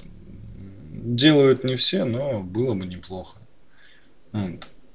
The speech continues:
Дальше у нас идет предсказуемость. А, рассказали, то есть, как бы, бренд должен быть предсказуемым. Не факт, что, ну, да, он не должен очи-, ну, сложно.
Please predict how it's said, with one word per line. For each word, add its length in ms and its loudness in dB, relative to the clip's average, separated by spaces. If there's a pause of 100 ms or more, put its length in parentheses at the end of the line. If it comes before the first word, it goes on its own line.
(560)
Дальше 460 8
у 60 -18
нас 220 -10
идет 280 -12
предсказуемость. 1000 2 (600)
А, 960 6 (560)
рассказали, 840 6 (540)
то 140 -2
есть, 200 0
как 240 -8
бы, 160 -14 (760)
бренд 380 12
должен 320 6
быть 160 0
предсказуемым. 1080 6 (320)
Не 240 8
факт, 300 8
что, 360 2
ну, 440 10 (380)
да, 260 12
он 140 2
не 100 8
должен 300 8
очи-, 200 2
ну, 480 6
сложно. 560 8